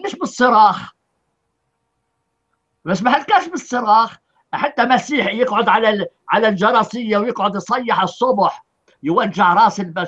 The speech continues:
والله بينزلوه ساعد من ساعتها. قل له: "أنت الله تعال حطه في جيبتك وريحنا، ها؟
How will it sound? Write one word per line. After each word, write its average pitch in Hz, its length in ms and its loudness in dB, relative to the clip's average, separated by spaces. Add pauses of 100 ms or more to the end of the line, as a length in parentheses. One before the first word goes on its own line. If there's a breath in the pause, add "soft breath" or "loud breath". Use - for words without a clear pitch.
(200 soft breath)
والله 269 280 -2
بينزلوه 277 540 -4
ساعد 247 440 -2
من 233 120 -10
ساعتها. 247 680 0 (340)
قل 220 140 -4
له: 226 100 2
"أنت 247 200 -2
الله 311 320 4
تعال 285 300 2
حطه 262 300 -2
في 226 100 -6
جيبتك 247 420 -2
وريحنا، 226 680 2
ها؟ 226 200 4